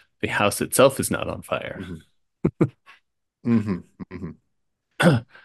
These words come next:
Speaker 2: Uh, okay.
Speaker 1: So, so yeah, I guess
Speaker 2: Hmm.
Speaker 1: that's a, that's a level of danger that I, I accept. We have a fireplace,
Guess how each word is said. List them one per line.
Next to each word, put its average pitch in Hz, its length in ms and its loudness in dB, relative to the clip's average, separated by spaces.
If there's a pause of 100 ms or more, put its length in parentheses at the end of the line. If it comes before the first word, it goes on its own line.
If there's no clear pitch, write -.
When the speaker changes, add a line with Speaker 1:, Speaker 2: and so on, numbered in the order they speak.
Speaker 2:
Uh, 127 380 2
okay. 95 380 0
Speaker 1:
So, 143 200 8
so 139 240 8
yeah, 139 360 10
I 113 100 6
guess 113 200 6
Speaker 2:
Hmm. 85 60 -6
Speaker 1:
that's 135 280 6
a, 104 400 8
that's 113 300 -2
a 107 60 2
level 85 320 -2
of 80 120 -8
danger 80 440 0
that 80 140 -2
I, - 300 -2 (200)
I - 80 0
accept. - 400 -4
We 107 180 4
have 95 160 2
a 82 60 -8
fireplace, - 920 -4